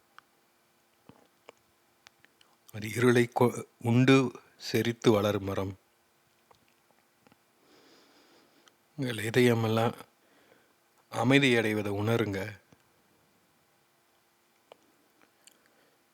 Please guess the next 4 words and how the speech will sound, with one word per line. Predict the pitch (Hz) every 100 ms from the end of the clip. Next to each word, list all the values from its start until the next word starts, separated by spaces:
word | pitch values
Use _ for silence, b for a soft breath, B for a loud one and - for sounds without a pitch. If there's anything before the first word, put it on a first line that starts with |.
| _ _ _ _ _ _ -
இதயம் | 135 120 110 110
அமைதி | 104 117 123 120 113
அடைய | 110 110 107
அடைய | 107 120 147 185